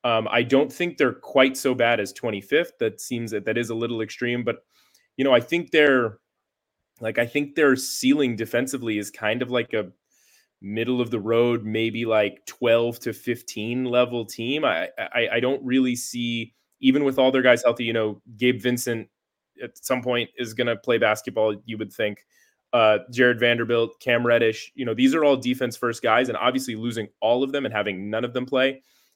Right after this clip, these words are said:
is going to hurt you. But even with all those guys back, and let's say you only get those guys back for, and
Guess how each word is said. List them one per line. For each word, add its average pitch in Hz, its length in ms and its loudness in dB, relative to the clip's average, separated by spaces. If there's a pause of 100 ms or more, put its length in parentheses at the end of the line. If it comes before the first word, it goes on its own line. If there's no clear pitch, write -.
(120)
is 107 120 -10
going 117 320 0
to 117 140 -2
hurt 117 180 -2
you. 156 280 -4 (300)
But 113 100 0
even 139 220 2
with 147 140 -2
all 131 120 4
those 117 200 -4
guys 107 220 2
back, 123 300 2
and 101 200 -6 (680)
let's 123 300 0
say 143 120 6
you 135 220 8
only 127 160 0
get 127 200 0
those 117 160 -2
guys 107 280 2
back 120 320 2
for, 110 280 -2
and 104 140 0